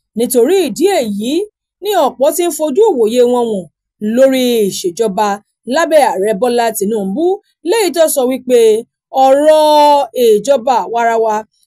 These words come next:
àti ọ̀rọ̀ òmìnira orílẹ̀-èdè Nàìjíríà kò tiẹ̀ wulẹ̀ yé àwọn mọ́. Bákan náà, èyí ló fà á tí ẹgbẹ́ náà fi sọ wípé àwọn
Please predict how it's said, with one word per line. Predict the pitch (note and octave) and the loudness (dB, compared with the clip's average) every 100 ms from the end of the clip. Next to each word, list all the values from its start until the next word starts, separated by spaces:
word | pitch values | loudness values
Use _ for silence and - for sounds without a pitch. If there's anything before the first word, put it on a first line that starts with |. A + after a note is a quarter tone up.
| - | -6
àti | C4 C4 D#4 D#4+ | -2 -2 -2 0
ọ̀rọ̀ | B3+ G#3 C4 | 0 2 2
òmìnira | B3+ F#3+ F#3+ A#3 A#3+ | 2 2 -2 -2 0
orílẹ̀-èdè | B3 F4+ G#4 E4 C#4+ | 2 2 0 -2 -2
Nàìjíríà | C4 G3 F#3 D4+ G4 B3+ F3 _ _ - | -4 -4 -6 -2 -2 -2 -6 _ _ -4
kò | G#3+ | -4
tiẹ̀ | B3 C#4 G3 | 0 0 0
wulẹ̀ | G#3 A3+ F3 | -2 -4 -6
yé | E3+ D#4 | -6 -2
àwọn | F#4+ G3 F3+ | -2 -4 -6
mọ́. | F#3+ G#3+ A#3+ _ _ _ _ _ | -4 -4 -6 _ _ _ _ _
Bákan | G3+ A#3+ B3+ A3 | -4 -4 -2 -4
náà, | E4+ F4 F#3+ _ _ _ | -2 -4 -6 _ _ _
èyí | G#3+ G3 B3+ | -4 -2 0
ló | G4 | 0
fà | F#4+ A#3+ | -2 -2
á | A#3+ | -2
tí | A#3+ E4 | -2 0
ẹgbẹ́ | D4 A#3+ D4+ | 0 0 -4
náà | G#4 E4 | -4 -4
fi | B3+ | -4
sọ | B3+ | -4
wípé | B3+ B3+ C4 B3 A#3 B3 _ _ - | -4 -4 0 2 2 -2 _ _ -8
àwọn | C#4 B3+ C4 D4 E4+ | -2 0 0 0 -2